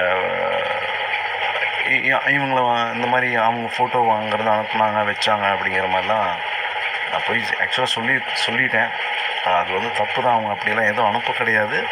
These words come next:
நான் அவங்களுடைய ஃபோட்டோஸ் எல்லாம் எதுவும் பார்க்கவும் கிடையாது. என்கிட்ட அந்த ஃபோட்டோஸ் எல்லாம் ஃபோ-, அந்த மாதிரி ஃபோட்டோ எதுவும் இல்லவும் இல்லை. இதுதான் உண்மை. சரிங்களா? So, அதனால வந்து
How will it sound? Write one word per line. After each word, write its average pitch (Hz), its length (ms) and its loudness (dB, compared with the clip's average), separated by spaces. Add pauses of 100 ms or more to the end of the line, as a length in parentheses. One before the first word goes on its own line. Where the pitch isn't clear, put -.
(500)
நான் 113 260 4
அவங்களுடைய 107 500 0
ஃபோட்டோஸ் 117 320 2
எல்லாம் 113 140 2
எதுவும் 107 260 -4
பார்க்கவும் 113 380 0
கிடையாது. 101 420 0 (120)
என்கிட்ட 113 260 0
அந்த 113 240 0
ஃபோட்டோஸ் 113 320 -2
எல்லாம் 113 200 0 (100)
ஃபோ-, - 40 -2
அந்த 104 160 0
மாதிரி 113 220 0
ஃபோட்டோ 113 280 0
எதுவும் 101 280 -2 (160)
இல்லவும் 131 400 0
இல்லை. 92 180 -2 (560)
இதுதான் 113 240 2
உண்மை. 117 300 0 (1900)
சரிங்களா? 92 380 0
So, - 240 0
அதனால 123 220 2
வந்து 127 420 0